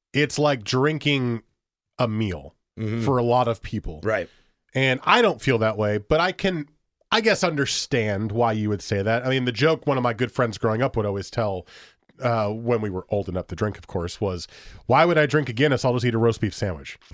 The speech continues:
Speaker 2: <laughs> Wow.
Speaker 1: Because it's a roast beef sandwich in a glass, is
Speaker 2: Sure.
Speaker 1: the way, it w-, was the joke.
Speaker 2: Sure.
Speaker 1: Um, a lot of people say similar things about I P As.
Speaker 2: Mm.
Speaker 1: Is they're too rich, they're too thick, especially if you're going with the hazies that are really thick and pulpy.
Speaker 2: Right.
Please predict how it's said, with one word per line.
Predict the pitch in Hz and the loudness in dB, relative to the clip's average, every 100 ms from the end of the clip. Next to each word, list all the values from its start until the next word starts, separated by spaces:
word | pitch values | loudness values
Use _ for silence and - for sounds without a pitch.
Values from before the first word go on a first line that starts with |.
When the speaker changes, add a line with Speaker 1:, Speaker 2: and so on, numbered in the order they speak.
| - - | -16 -16
Speaker 2:
<laughs> | - - 135 | -16 -12 -10
Wow. | 95 82 85 - | -4 -2 -2 -2
Speaker 1:
Because | 110 147 160 | 0 2 4
it's | 165 | 4
a | 156 | 4
roast | 156 143 | 4 4
beef | 143 | 0
sandwich | 123 147 127 110 | 0 0 0 -2
in | |
a | 104 | 0
glass, | 107 85 - | 0 -2 -6
is | |
Speaker 2:
Sure. | - 127 113 | 0 2 2
Speaker 1:
the | 127 | 2
way, | 135 | 2
it | 135 | 2
w-, | 139 147 | 0 2
was | 139 113 | 0 0
the | |
joke. | 104 131 92 87 - | 0 0 0 -6 -8
Speaker 2:
Sure. | - 107 85 - | -4 -2 -4 -6
Speaker 1:
Um, | 139 147 143 127 120 _ _ _ _ _ _ _ _ _ _ _ | 0 2 2 0 -4 _ _ _ _ _ _ _ _ _ _ _
a | 156 | 2
lot | 165 220 | 4 6
of | 208 | 4
people | 208 196 165 | 2 2 0
say | - 170 | 2 0
similar | - 175 165 139 | 2 0 2 2
things | - 156 135 | 2 0 0
about | 120 120 117 - - | 0 0 0 -4 -10
I | - 107 | -4 -4
P | - 151 | 0 0
As. | 131 87 - | 0 -4 -6
Speaker 2:
Mm. | 113 104 92 | -6 -4 -2
Speaker 1:
Is | 120 | -2
they're | 104 101 | 0 -2
too | - 185 | 0 0
rich, | 165 160 - - - _ - | 2 0 -2 -8 -12 _ -4
they're | 107 | -2
too | - 185 | 0 -2
thick, | - 151 139 - _ _ | 2 2 2 -4 _ _
especially | - 151 143 143 | -4 -2 0 0
if | 131 | 0
you're | |
going | 131 135 | 2 2
with | 135 - | 0 -2
the | |
hazies | 107 131 123 123 110 | 0 0 0 0 0
that | 110 | -2
are | |
really | 104 127 127 | 0 0 0
thick | - 139 | 0 -2
and | 120 107 | -2 -2
pulpy. | 131 - 120 113 | -4 0 -2 0
Speaker 2:
Right. | 120 113 85 | -2 -2 -4